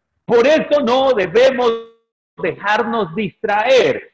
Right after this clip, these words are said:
de tanta basura que el diablo está poniendo a nuestro alcance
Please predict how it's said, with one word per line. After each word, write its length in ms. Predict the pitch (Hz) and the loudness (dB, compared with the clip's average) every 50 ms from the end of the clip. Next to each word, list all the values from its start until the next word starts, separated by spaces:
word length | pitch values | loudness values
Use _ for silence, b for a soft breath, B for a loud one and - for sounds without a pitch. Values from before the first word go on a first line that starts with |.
| _ _ | _ _
de 220 | 143 - - - - - | -20 -20 -20 -12 -4 -2
tanta 500 | - 262 277 254 - - 254 240 240 208 180 | 0 0 0 -2 -4 0 0 0 0 0 -2
basura 920 | 151 151 127 - - - 269 294 285 247 208 185 180 180 - - - - _ | -4 -6 -6 -6 -8 -6 -2 -2 0 0 2 2 0 0 0 -4 -12 -12 _
que 240 | - 196 190 185 185 | -2 -2 0 0 0
el 160 | 180 180 160 | -2 -4 -4
diablo 440 | 180 233 262 269 254 226 196 185 185 | 0 0 2 2 2 2 0 -2 -2
está 280 | 180 - - 220 226 | -4 -2 -2 -4 -2
poniendo 800 | - 254 247 247 269 285 277 233 214 202 196 240 233 233 - - - - | 0 -2 -2 -2 -2 -2 -2 -2 -2 0 0 0 0 -2 -6 -12 -10 -6
a 120 | 170 196 | -4 -4
nuestro 400 | 190 202 202 190 - - - 160 | -2 -2 -2 -4 -4 -6 -8 -6
alcance 680 | 170 165 - - 247 294 320 302 202 - 240 190 - | -6 -8 -6 -6 -4 -4 -4 -4 -4 -6 -6 -8 -8